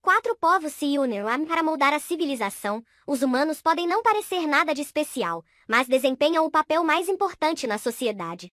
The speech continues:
Eruni são facilmente distinguíveis por suas orelhas grandes e aparência atraente. Muitos deles são abençoados com talento para magia. Arvins está no lado menor,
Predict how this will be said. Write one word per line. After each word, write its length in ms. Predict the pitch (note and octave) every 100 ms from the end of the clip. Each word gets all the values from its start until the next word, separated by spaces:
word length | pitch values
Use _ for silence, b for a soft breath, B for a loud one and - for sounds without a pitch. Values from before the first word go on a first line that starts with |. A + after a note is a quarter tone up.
| _ -
Eruni 320 | - A4 A4
são 180 | A4 G#4+
facilmente 640 | A4+ A#4+ A4+ F4+ F#4 F4+
distinguíveis 800 | C#4+ E4+ - D4+ A#3 C4+ A3 - b b
por 160 | F#4+
suas 220 | - G#4
orelhas 420 | G#4+ G4 F4 D#4+ A#3+
grandes 460 | A3 B3 B3 G#3
e 60 | A#3+
aparência 560 | A#3+ B3+ A3+ B3+ -
atraente. 580 | B3+ C4 F#3+ E3+ E3+ G3 b b b
Muitos 380 | F4 C5 B4
deles 320 | C4 C4+ D#4+ -
são 140 | D4+
abençoados 720 | D4 D4 E4 D4+ C4+ C#4+ D4
com 160 | - D#4+
talento 400 | F4+ E4 D4 D4
para 180 | B3+ A#3+
magia. 500 | A3 G3 F3+ F3 E3+ _ b b b
Arvins 400 | - G#4+ F#4+ G#4+
está 240 | F#4+ - F#4+
no 100 | F#4
lado 220 | D#4+ D4
menor, 400 | C#4+ A#3 G3+ A3+